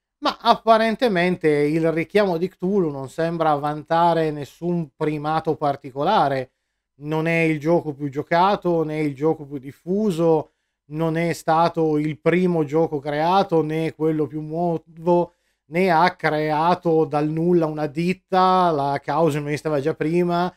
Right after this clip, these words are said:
e la Chaosium ha continuato ad esistere anni dopo, quindi non ha neanche causato il fallimento. Quindi perché proprio il richiamo di Cthulhu come soggetto di una lezione di storia?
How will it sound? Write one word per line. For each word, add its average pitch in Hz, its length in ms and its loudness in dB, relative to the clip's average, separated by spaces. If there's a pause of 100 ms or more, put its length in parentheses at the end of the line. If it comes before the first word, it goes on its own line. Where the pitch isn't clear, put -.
(300)
e 165 100 4
la 160 140 4
Chaosium 165 400 2
ha 139 80 -6
continuato 151 500 -4
ad 151 60 2
esistere 147 380 -4
anni 147 260 -4
dopo, 156 340 2
quindi 147 220 -2
non 147 80 -10
ha 147 80 -6
neanche 147 420 -6
causato 143 480 -6
il 131 80 -8
fallimento. 139 920 -6 (420)
Quindi 202 500 0
perché 214 580 2
proprio 151 540 2
il 151 260 0
richiamo 156 520 0
di 147 100 -2
Cthulhu 156 460 -2
come 139 340 -8
soggetto 151 640 -2
di 139 60 -2
una 139 160 -6
lezione 135 400 -8
di 131 80 -10
storia? 127 600 -6